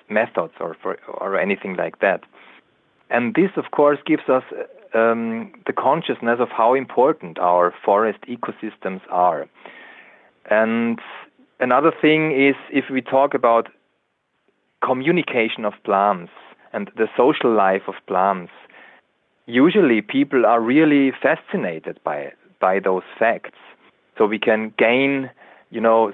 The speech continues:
some attention for the forest if we, um, talk about the commun-, communication of plants and if we base our science on that. And my personal hope is that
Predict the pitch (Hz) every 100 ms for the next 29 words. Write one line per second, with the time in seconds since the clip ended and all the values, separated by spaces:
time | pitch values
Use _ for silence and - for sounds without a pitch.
0 | - 110 98 110 127 127 151 - 95 90
1 | - 90 92 - 104 117 82 - - -
2 | _ _ - 110 - 104 104 98 95 _
3 | _ _ _ - 104 98 98 - 113 123
4 | 110 98 92 90 - _ _ - - 107
5 | 107 165 135 - 104 113 123 113 98 107
6 | 101 90 - - - 101 113 101 - -
7 | 92 98 - 95 90 - - _ 92 107
8 | 117 - 95 98 - 92 117 95 - 87
9 | 82 151 151 - _ _ _ _ _ _
10 | _ _ _ - - 107 110 110 104 -
11 | 117 117 117 127 143 - 120 104 107 160
12 | - 95 - 101 95